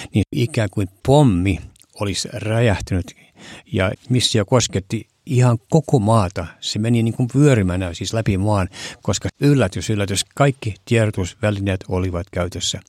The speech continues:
Ja jokainen tällainen lausahdus, kun me puhumme tässä näin, kaikki oli käytössä, sisältää ison, ison Jumalan ihmeen. Mikään ei ollut itsestään selvää,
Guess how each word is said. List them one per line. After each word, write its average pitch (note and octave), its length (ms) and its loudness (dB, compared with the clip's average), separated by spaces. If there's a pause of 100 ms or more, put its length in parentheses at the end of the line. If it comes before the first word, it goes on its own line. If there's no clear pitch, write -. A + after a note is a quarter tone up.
(880)
Ja A2 80 6
jokainen B2+ 420 4
tällainen A2+ 420 4
lausahdus, G2+ 540 2
kun - 120 -2
me F#2 140 2
puhumme F#2+ 240 0
tässä F#2 300 -2
näin, G2 240 0
kaikki G#2 380 -2
oli G2+ 120 -2
käytössä, G2 540 -2
sisältää F#2+ 640 0
ison, G#2 380 0
ison F2+ 300 -4
Jumalan F2+ 440 -2
ihmeen. F2+ 340 -8 (340)
Mikään A2+ 400 4
ei G2 80 2
ollut F2+ 140 -2
itsestään F#2 480 -4
selvää, F2+ 420 -2